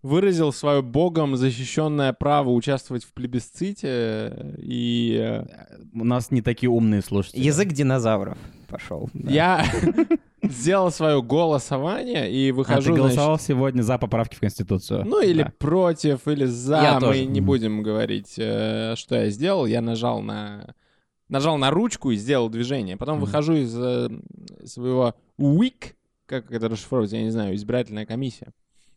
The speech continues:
Speaker 2: У, избирательная комиссия.
Speaker 1: У, избирательная комиссия. Выхожу, значит, перехожу дорогу, жду таксомотор, чтобы поехать, э, купить себе обувочки.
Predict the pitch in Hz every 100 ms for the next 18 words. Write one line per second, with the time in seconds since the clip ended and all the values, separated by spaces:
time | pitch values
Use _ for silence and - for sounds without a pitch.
0 | _ 135 120 135 170 185 165 110 107 113
1 | 101 101 95 98 139 165 170 143 156 151
2 | 143 139 139 123 120 143 151 190 254 226
3 | 165 - - 143 151 175 151 165 220 156
4 | 127 185 - - 156 147 139 196 180 -
5 | 127 113 - 127 151 160 139 113 123 113
6 | 117 113 110 104 104 95 113 107 156 -
7 | - 120 117 139 165 101 - -